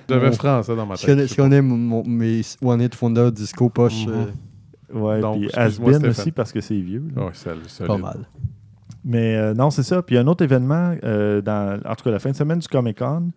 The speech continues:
Speaker 3: Euh, puis, euh, c'est un, une simulation de, de combat à l'épée, ou je sais pas
Speaker 1: Ok.
Speaker 3: trop. Ça s'appelle le Sword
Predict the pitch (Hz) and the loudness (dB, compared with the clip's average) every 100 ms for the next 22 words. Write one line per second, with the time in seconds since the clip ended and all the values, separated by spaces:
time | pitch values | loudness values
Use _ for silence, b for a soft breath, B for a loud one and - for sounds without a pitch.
0 | b b b - 90 95 95 95 - - | b b b -6 -4 -2 -4 -6 -8 -10
1 | 110 120 120 120 - 92 92 98 - - | -8 -6 -6 -6 -6 -6 -6 -6 -8 -10
2 | 98 - 104 98 98 107 107 - 135 135 | -10 -8 -6 -4 -6 -8 -6 0 2 2
3 | - 165 143 104 101 - 123 117 156 131 | 0 -2 2 0 0 -2 -2 -2 -2 -2
4 | 131 143 151 - 127 135 - 151 - 113 | -4 -6 -6 -8 -6 -4 -4 -6 -6 -8
5 | 107 135 135 107 - 131 143 | -6 -4 -2 -2 -2 0 0